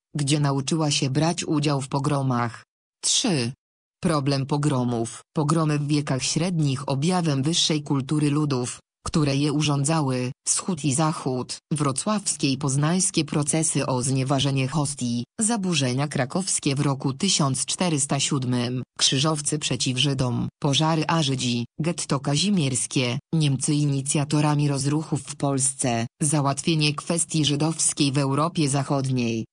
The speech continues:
wschodnie części Polski a Żydzi, zachód a wschód, pogromy żydowskie w wiekach średnich. To także pewien objaw cywilizacji.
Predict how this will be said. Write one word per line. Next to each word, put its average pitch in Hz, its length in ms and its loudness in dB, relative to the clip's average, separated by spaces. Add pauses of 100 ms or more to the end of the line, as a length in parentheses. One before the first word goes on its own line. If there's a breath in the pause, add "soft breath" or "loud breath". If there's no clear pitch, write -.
(100)
wschodnie 151 560 0
części 165 400 0
Polski 156 580 0
a 135 140 0
Żydzi, 135 520 0 (180)
zachód 214 580 -2
a 135 100 2
wschód, 143 600 -2 (140)
pogromy 156 460 2
żydowskie 147 580 2
w 135 60 -2
wiekach 156 400 0
średnich. 127 840 -2 (220)
To 165 100 0
także 151 380 0
pewien 139 320 2
objaw 135 400 0
cywilizacji. 139 920 -2